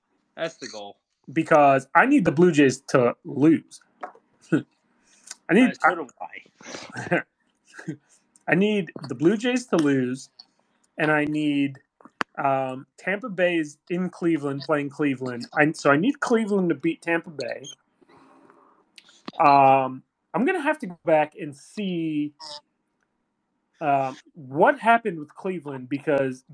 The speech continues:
Speaker 2: they just got really hot, and, uh, we've kind of been, we've kind of been ignoring them a little bit. Um, but I don't remember them.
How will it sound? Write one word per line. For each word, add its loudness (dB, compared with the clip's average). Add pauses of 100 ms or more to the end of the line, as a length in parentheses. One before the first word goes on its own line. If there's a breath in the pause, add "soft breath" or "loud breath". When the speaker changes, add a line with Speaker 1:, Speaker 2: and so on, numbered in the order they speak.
Speaker 2:
they 0
just -8 (160)
got 4 (100)
really -4
hot, -4 (640)
and, -4
uh, -2 (320)
we've -10
kind 2
of 0
been, -4 (640)
we've -12
kind 4
of -4
been 2
ignoring -4
them -4
a -2
little -2
bit. -4 (1120)
Um, 0
but -2 (320)
I 2
don't -4
remember -8
them. -8